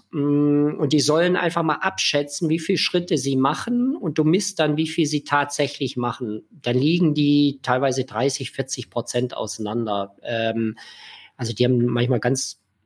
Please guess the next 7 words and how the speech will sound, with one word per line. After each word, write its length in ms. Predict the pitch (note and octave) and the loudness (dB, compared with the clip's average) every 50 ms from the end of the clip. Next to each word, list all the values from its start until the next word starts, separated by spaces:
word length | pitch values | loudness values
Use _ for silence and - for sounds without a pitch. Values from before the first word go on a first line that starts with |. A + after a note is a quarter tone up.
| _ _ _ _ _ _ - - | _ _ _ _ _ _ -4 0
komische 460 | - D#3 E3+ F#3 F3+ D3+ - - A#2+ | 2 4 4 6 4 4 2 0 0
Vorstellung, 640 | - - C3 C3 D3 C#3+ - - B2+ B2 C3 C3+ C#3 | 0 0 0 2 2 0 0 0 2 2 4 4 4
wie 100 | C#3+ D3+ | 2 2
viele 180 | D3 D3+ C#3+ - | 2 2 0 0
Schritte 380 | - - - C#3+ A#2+ - B2+ A2 - | 0 0 0 0 2 2 0 0 2
da 120 | A2+ A2+ | 2 0
am 140 | A2 A#2+ | 0 0